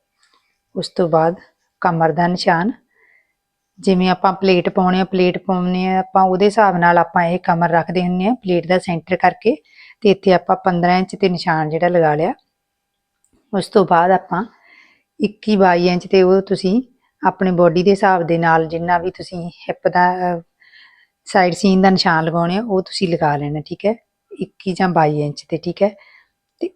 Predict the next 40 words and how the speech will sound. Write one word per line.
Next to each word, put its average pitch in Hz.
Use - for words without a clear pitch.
ਇਹਨਾਂ 175
ਦਾ 196
ਹਿੱਪ 175
ਦਾ 175
ਨਿਸ਼ਾਨ 160
ਆਪਣਾ 160
ਹੈਗਾ 165
ਸਾਢੇ 170
ਪੰਦਰਾਂ 147
ਇੰਚ। 135
ਸਾਢੇ 185
ਪੰਦਰਾਂ 185
ਇੰਚ 180
ਦੇ 180
ਵਿੱਚ 170
ਆਪਾਂ 165
ਇੱਥੇ 180
ਇੱਕ 196
ਇੰਚ 208
ਜਿਹੜਾ 196
ਜੋੜਦੇ 175
ਹੁੰਦੇ 175
ਆ 185
ਜਦੋਂ 175
ਆਪਾਂ 180
ਪਲੇਟ 190
ਪਾਉਣੇ 160
ਹੁੰਦੇ 160
ਆ, -
ਠੀਕ 175
ਹੈ। 214
ਤੇ 226
ਇਹਦੇ 202
ਵਿੱਚ 202
ਆਪਾਂ 180
ਅੱਧਾ 180
ਇੰਚ 202
ਹੀ 202
ਮਾਰਜਨ 160
ਰੱਖਣਾ 175